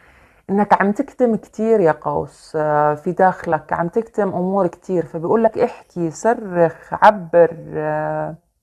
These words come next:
ما تضلك، ما تضلك ساكت، ما تضلك، آه، في نفس الطاقة اللي عم، آه، بتحوش طاقة سلبية، عم بتحوش تراكمات. لا، طلعها كلياتها أول بأول، كون زي الأطفال.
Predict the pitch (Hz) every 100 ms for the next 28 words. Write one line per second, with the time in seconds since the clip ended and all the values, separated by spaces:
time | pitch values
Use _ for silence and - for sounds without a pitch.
0 | _ _ - 226 180 185 175 170 190 220
1 | 226 226 - - 196 196 160 - 185 196
2 | 190 180 170 170 _ _ 165 160 160 156
3 | - - - - _ _ 185 214 214 175
4 | - - 185 190 - 151 151 156 151 147
5 | 151 170 175 160 156 156 156 156 151 151
6 | 151 175 175 - 208 214 190 - - 160
7 | - - 165 147 160 151 151 147 156 156
8 | - - 214 190 170 - - 156 160 -
9 | 156 156 151 - 214 - - 185 202 214
10 | 185 180 185 190 196 185 180 175 170 -
11 | 190 170 170 214 208 180 196 185 - 143
12 | - 143